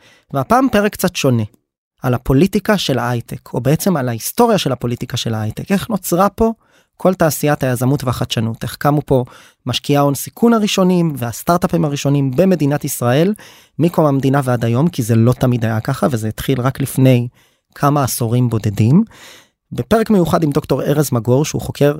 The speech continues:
כלכלה פוליטית ומדיניות חדשנות ופיתוח, דיברנו על זה,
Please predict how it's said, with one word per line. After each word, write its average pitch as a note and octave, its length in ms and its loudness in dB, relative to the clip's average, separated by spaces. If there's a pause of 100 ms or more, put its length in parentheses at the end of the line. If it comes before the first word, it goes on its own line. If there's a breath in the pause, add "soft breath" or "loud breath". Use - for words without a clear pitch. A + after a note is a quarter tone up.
כלכלה B2 360 -2
פוליטית C3 520 -4 (100)
ומדיניות A#2 420 0
חדשנות - 420 0
ופיתוח, - 520 -2 (380 soft breath)
דיברנו F3 380 0
על A#2 120 -2
זה, A2 140 -12